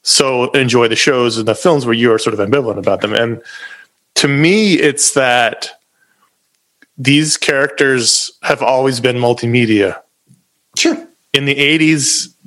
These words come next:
Speaker 1: growing up, I read a Spider-Man comic. I watched Spider-Man and His Amazing Friends. I found out old episodes of the live action show. I watched Batman.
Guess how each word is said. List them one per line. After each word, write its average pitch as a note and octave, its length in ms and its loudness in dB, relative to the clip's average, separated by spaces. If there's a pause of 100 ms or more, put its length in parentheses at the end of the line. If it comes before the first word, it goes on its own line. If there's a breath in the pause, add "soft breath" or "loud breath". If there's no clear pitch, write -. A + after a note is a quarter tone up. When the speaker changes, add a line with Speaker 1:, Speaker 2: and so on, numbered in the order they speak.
(260)
Speaker 1:
growing C#3 320 0
up, - 460 -2
I B2 60 2
read B2 240 2
a D3 40 -4
Spider-Man C#3 420 0
comic. C3 360 0
I G#2+ 80 -2
watched G#2+ 240 0
Spider-Man A2+ 360 0
and A2+ 40 4
His G#2 120 -2
Amazing A2 260 0
Friends. A#2 520 -2
I A2 180 0
found G#2+ 340 -2
out G2+ 200 -2
old A2 200 0
episodes G#2 360 0
of G2+ 80 -4
the G2+ 60 -2
live G#2 240 2
action A2 260 -2
show. G#2+ 180 2
I G2 60 2
watched F#2+ 360 -2
Batman. G#2 640 -2